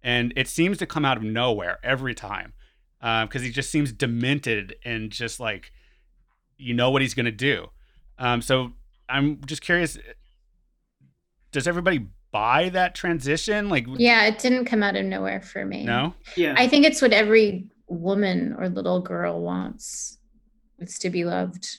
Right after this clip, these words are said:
Speaker 2: you know, by their dad, et cetera. So I think
Speaker 1: Sure.
Speaker 2: that is what anyone would look for in that moment. And if,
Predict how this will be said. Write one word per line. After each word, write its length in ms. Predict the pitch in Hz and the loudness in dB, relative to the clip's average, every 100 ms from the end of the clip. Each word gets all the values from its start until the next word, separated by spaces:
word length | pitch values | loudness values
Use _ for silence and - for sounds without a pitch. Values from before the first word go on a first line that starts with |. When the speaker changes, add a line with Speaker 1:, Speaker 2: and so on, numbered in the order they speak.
| _ | _
Speaker 2:
you 120 | 185 | -4
know, 100 | 180 | -2
by 160 | 165 170 | -2 -2
their 140 | 92 | -2
dad, 320 | 185 - - - | -4 -4 -6 -10
et 120 | - | -12
cetera. 500 | - - - - - | -12 -12 -12 -14 -14
So 160 | - 196 | -2 -2
I 80 | |
think 260 | 185 190 185 | 0 0 -2
Speaker 1:
Sure. 120 | 101 - - _ - | -8 -12 -18 _ 2
Speaker 2:
that 360 | 190 190 - - | 4 4 2 -2
is 180 | 180 | 0
what 280 | 190 - - _ _ - | 0 0 -2 _ _ -2
anyone 600 | 202 196 185 180 180 185 | 2 2 2 0 2 2
would 200 | 180 175 - - _ _ _ _ _ _ _ | 0 -2 -10 -20 _ _ _ _ _ _ _
look 280 | 180 196 - | 2 2 2
for 320 | - - - | -8 -4 -2
in 140 | - | -2
that 200 | 107 87 | -6 -8
moment. 360 | - - - - _ _ _ | -8 -8 -8 -12 _ _ _
And 140 | 190 185 | 4 6
if, 280 | 185 180 | 6 2